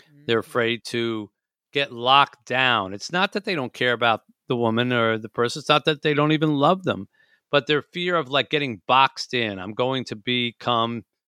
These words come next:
Speaker 1: you know, the mow the lawn husband on Saturday and go to church husband on Sunday, and I won't be able to have any time for myself, and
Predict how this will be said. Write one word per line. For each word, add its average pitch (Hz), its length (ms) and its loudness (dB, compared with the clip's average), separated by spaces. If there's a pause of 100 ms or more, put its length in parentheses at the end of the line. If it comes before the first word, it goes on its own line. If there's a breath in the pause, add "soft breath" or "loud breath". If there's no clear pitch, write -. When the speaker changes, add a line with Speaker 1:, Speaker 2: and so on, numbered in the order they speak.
(380)
Speaker 1:
you 123 100 0
know, 107 220 2
the 110 240 0
mow 113 380 2
the 117 80 -2
lawn 117 580 2 (1080)
husband 123 500 0
on 110 220 -2
Saturday 120 720 4
and 110 200 -6
go 117 140 0
to 117 100 -6
church 117 320 -6
husband 117 360 -2
on 110 140 -2
Sunday, 131 560 4
and 107 140 0 (360 soft breath)
I 143 100 4
won't 143 200 0
be 135 120 0
able 131 160 0
to 120 60 -4
have 123 160 0
any 123 160 -6
time 127 260 -2
for 117 100 -8
myself, 147 640 0
and 117 180 -8